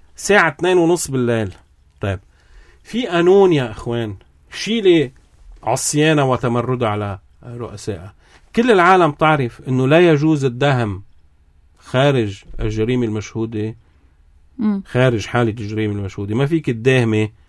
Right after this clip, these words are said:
Speaker 1: كنائب عام أو كدرك أو شو ما بدك خارج أوقات الدوام، يعني، من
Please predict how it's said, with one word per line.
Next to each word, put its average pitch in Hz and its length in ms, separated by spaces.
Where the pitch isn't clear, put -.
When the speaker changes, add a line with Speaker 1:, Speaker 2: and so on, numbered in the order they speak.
Speaker 1:
كنائب 131 420
عام 123 380
أو 120 180
كدرك 127 540
أو 113 140
شو 147 140
ما 135 100
بدك 123 520
خارج 135 420
أوقات 117 480
الدوام، 113 380
يعني، 101 240
من 101 240